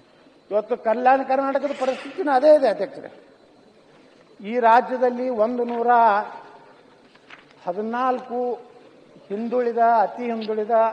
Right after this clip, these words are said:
ಅತ್ಯಂತ ಹಿಂದು, most backward, backward ಮತ್ತು development. ನಿಮ್ಗೆ ಆಶ್ಚರ್ಯ ಅನ್ನಿಸ್ತದೆ ಅಧ್ಯಕ್ಷರೇ, ಉತ್ತರ ಕರ್ನಾಟಕದ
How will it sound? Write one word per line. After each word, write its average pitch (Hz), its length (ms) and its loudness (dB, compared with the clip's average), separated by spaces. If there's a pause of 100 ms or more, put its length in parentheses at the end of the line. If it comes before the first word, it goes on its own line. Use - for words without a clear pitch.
(1700)
ಅತ್ಯಂತ 262 600 -2
ಹಿಂದು, 240 360 2
most 247 380 0
backward, 254 580 -2 (1120)
backward 269 600 -4 (1800)
ಮತ್ತು 220 340 -2
development. 202 760 4
ನಿಮ್ಗೆ 220 180 -4
ಆಶ್ಚರ್ಯ 254 400 2
ಅನ್ನಿಸ್ತದೆ 277 360 0
ಅಧ್ಯಕ್ಷರೇ, 233 800 -6 (840)
ಉತ್ತರ 285 440 4
ಕರ್ನಾಟಕದ 254 800 -4